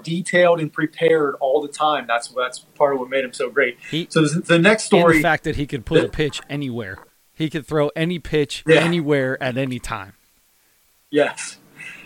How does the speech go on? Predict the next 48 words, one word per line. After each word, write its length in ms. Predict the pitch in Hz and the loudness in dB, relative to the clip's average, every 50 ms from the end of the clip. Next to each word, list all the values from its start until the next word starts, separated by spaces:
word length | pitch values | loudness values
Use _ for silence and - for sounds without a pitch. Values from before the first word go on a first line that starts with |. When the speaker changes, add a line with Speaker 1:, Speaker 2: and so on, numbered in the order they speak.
| - - - | -16 -4 0
Speaker 1:
Yeah. 220 | 139 151 143 120 - _ _ _ _ - | 2 2 2 0 -2 _ _ _ _ 2
Uh, 300 | 160 151 147 143 - - - _ _ _ | 4 4 4 4 2 -4 -12 _ _ _
so 200 | - - 180 180 | -2 2 2 2
he 200 | 175 190 214 214 | 4 4 4 4
had, 300 | 214 208 196 190 190 - | 6 6 4 2 0 -4
so 180 | - - 180 175 | -4 -4 -2 0
Maddux 380 | 165 190 220 240 233 - - | 0 0 0 0 -2 -4 -6
played, 380 | - 190 190 190 185 180 175 - - - | -2 -2 0 0 0 0 -2 -4 -2 0
uh, 140 | 156 147 147 | 2 2 0
twice 420 | - - 175 190 202 208 202 - | 0 0 0 0 0 0 -2 -8
for 80 | 180 165 | -8 -8
the 100 | 156 156 | -6 -2
Dodgers, 420 | 151 156 151 156 160 139 135 123 | 2 2 2 2 2 -2 -8 -8
once 240 | 135 143 156 170 170 | -6 -6 -6 -6 -6
in 100 | 190 165 | -8 -10
two 100 | - 180 180 | -6 -2 0
thousand 240 | 180 175 170 165 | 2 2 0 -2
six, 260 | 160 - 165 160 160 - | -4 -6 -6 -6 -4 -6
once 160 | 156 151 147 | -8 -8 -10
in 60 | 147 | -12
two 160 | - - 160 156 | -20 -10 -4 0
thousand 320 | 160 151 147 147 151 156 | 2 2 2 0 -2 -6
eight. 240 | 151 156 147 147 - _ _ _ _ _ _ _ - | -6 -4 -4 -6 -8 _ _ _ _ _ _ _ -6
And 180 | 151 151 147 139 | -4 -4 -2 2
during 320 | 165 185 214 233 220 202 | 2 4 4 4 4 4
one 160 | 190 202 196 | 4 4 2
of 60 | 190 175 | 2 2
those 280 | 180 180 175 165 - | 0 0 -2 -2 -2
seasons, 540 | - 214 214 214 185 175 156 147 143 - - _ - | 0 0 2 2 0 -2 -4 -6 -8 -10 -12 _ -2
um, 300 | 151 147 147 143 139 143 | 0 2 2 0 -2 -2
I 100 | 151 151 | -4 -4
think 200 | 151 - 208 214 | -2 -2 -2 0
it 40 | 202 | 0
was, 260 | 170 160 165 - - _ _ 160 | 0 0 -2 -4 -8 _ _ -10
uh, 60 | 156 156 160 156 147 151 170 170 160 | -8 -6 -6 -6 -6 -6 -6 -2 -2
uh, 140 | 160 160 - 208 190 180 | -2 -2 -2 -6 -6 0
one 160 | 175 190 202 | 4 4 4
of 60 | 190 | 6
those 180 | 160 156 147 - | 4 4 2 2
seasons 300 | 151 143 131 135 131 131 | -2 -4 -4 -6 -8 -8
anyway, 340 | 170 151 151 143 143 135 131 - _ _ _ _ - | -6 -2 0 0 0 0 -2 -6 _ _ _ _ -10
the 80 | 156 | -4
Dodgers 440 | - - 170 180 220 220 226 214 202 | 2 4 4 4 4 4 2 -2 -2
transferred 500 | - - 202 202 208 202 - 196 180 165 | 0 0 0 0 0 0 -2 -4 -2 0
their 160 | 160 165 151 | 0 0 0
pitching 500 | 151 - - 180 190 190 - 208 185 165 | -2 -2 -2 -2 -2 0 0 -4 -4 -4
game 320 | 135 135 156 160 175 190 190 | -4 -6 -6 -4 -4 -6 -2
charts 520 | - - 196 208 214 214 - - - - | 2 2 2 2 2 -2 -10 -14 -16 -18